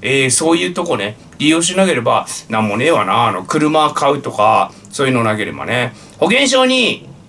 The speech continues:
顔写真つけたら、これでいいと思いますよ、私も。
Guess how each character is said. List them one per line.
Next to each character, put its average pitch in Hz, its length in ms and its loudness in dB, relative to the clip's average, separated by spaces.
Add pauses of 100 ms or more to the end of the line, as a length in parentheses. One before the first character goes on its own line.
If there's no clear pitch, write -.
(140)
顔 160 200 4
写 233 140 4
真 233 200 -2
つ - 100 -2
け 170 140 0
た 131 100 2
ら、 90 160 -4 (380)
こ 139 160 0
れ 156 100 2
で 185 140 0
い 196 80 4
い 190 40 2
と 220 80 2
思 226 120 4
い 233 40 2
ま 240 100 4
す 180 120 0
よ、 120 160 2
私 131 340 2
も。 120 220 0